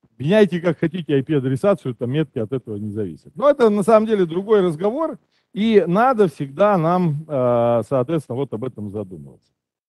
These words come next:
Вот, а, такой вот простой кейс, а, простой кейс, который мы с вами разобрали на, ну, с точки зрения выбора вана.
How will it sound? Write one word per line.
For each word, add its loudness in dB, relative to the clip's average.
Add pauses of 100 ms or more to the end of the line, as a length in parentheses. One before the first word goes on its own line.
(640)
Вот, 6
а, 6 (760)
такой 6
вот 2
простой 2
кейс, 0
а, 0
простой 2
кейс, 0
который -4
мы -2
с -8
вами 0
разобрали 0
на, -2
ну, -8
с -20
точки -4
зрения -2
выбора -4
вана. -6